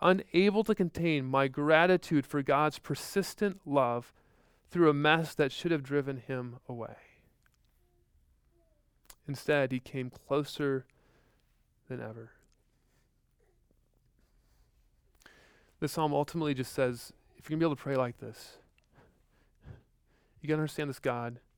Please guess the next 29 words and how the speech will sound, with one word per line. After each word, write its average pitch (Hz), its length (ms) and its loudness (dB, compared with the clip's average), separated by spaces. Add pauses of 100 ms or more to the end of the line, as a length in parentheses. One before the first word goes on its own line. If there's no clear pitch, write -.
(160)
who - 100 -6
has 131 120 -2
a 123 40 -6
steadfast - 680 -8
love. 117 180 -4
I 131 40 2
love 143 200 4
how, 139 240 4 (420)
um, 127 300 -4 (240)
we - 80 0
have 139 100 4
the, 127 120 -4 (100)
this, - 220 -4 (160)
this 131 180 -6
Jesus 147 400 0
Storybook 143 480 2
Bible 127 540 2 (360)
at 131 60 -4
our 127 80 -2
house. 127 360 0
It's - 80 -14
a 135 40 -8
great, 147 540 0 (560)
uh, 123 160 2
resource 135 440 2
for 131 140 -8
parents 135 560 -2
and, 123 300 -6
um, 120 280 -6